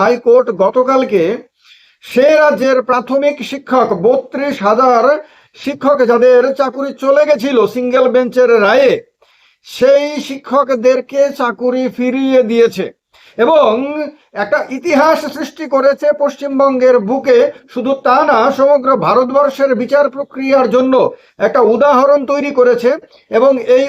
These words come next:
উদাহরণ তৈরির পরে ত্রিপুরাতেও স্বাভাবিকভাবেই যে সমস্ত মানুষজন চাকুরি হারিয়ে এখনো হন্যে হয়ে ঘুরছে, হতাশায়, নিরাশায় ডুবে গেছে অথবা নানান ধরনের সংকটের মধ্য দিয়ে চলছে, সেই মানুষগুলো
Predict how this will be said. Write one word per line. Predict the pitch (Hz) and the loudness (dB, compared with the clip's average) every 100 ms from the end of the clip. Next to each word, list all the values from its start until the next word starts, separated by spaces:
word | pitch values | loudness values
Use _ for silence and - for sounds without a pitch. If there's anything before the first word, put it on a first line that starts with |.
| 226 233 | -2 -2
উদাহরণ | 262 262 220 254 294 269 | 2 2 2 2 0 -2
তৈরির | 269 269 269 269 - | -6 -6 -6 -6 -2
পরে | 247 277 277 180 214 226 | 0 2 2 2 0 -2
ত্রিপুরাতেও | 254 269 285 285 277 277 285 | -8 -6 -2 0 2 2 2
স্বাভাবিকভাবেই | 247 247 285 277 240 185 254 285 185 - _ _ _ _ | 2 0 0 0 -4 0 2 2 0 -4 _ _ _ _
যে | 185 240 | 0 0
সমস্ত | 269 285 - - 277 277 247 | 0 -2 -4 -4 2 2 2
মানুষজন | 208 269 240 269 285 269 | 0 0 0 2 2 2
চাকুরি | - 247 254 254 254 | 0 -2 -2 -2 0
হারিয়ে | 180 220 277 254 233 269 - - | 0 0 2 2 2 0 -8 -8
এখনো | 196 220 285 285 | -4 0 0 2
হন্যে | 202 247 277 | 2 0 2
হয়ে | 254 277 | 4 2
ঘুরছে, | 202 208 247 247 254 233 226 - - | 0 -2 -2 2 2 2 -2 -10 -6
হতাশায়, | 175 240 262 202 254 262 | -4 -2 -2 0 2 2
নিরাশায় | 240 254 262 208 247 185 | 2 2 0 2 0 0
ডুবে | 240 269 254 | 0 2 4
গেছে | 240 233 240 | 2 2 2
অথবা | 226 233 269 277 262 247 - - | 2 0 0 2 0 -2 -10 -4
নানান | 220 311 330 311 | 0 2 2 2
ধরনের | 240 285 302 285 214 | 2 2 4 2 2
সংকটের | 190 247 269 269 269 | -2 -2 0 0 2
মধ্য | 247 240 247 | 2 0 0
দিয়ে | 240 254 | 0 0
চলছে, | 247 269 262 233 214 - _ _ _ | 0 -2 -4 -2 -2 -4 _ _ _
সেই | - 269 294 | -2 0 2
মানুষগুলো | 226 269 277 240 294 | 2 0 -2 0 0